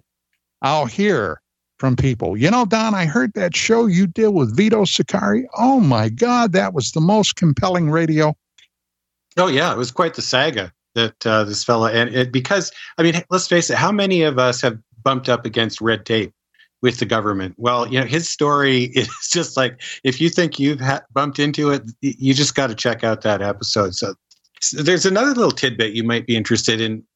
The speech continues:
Speaker 2: w-, when we go back to Ingo Swann. I've mentioned Michael Persinger in the past, and, and you've said, you know, not,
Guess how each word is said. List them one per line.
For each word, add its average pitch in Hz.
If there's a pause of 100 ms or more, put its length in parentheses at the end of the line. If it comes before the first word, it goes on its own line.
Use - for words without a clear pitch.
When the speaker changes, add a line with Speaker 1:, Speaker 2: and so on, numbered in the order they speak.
(120)
Speaker 2:
w-, 135
when 120
we 117
go 135
back 127
to -
Ingo 117
Swann. 117 (520)
I've 196
mentioned 226 (320)
Michael 165
Persinger 135
in 104
the 98
past, 120
and, 120
and 127
you've 147
said, 127 (140)
you 160
know, 113
not, 123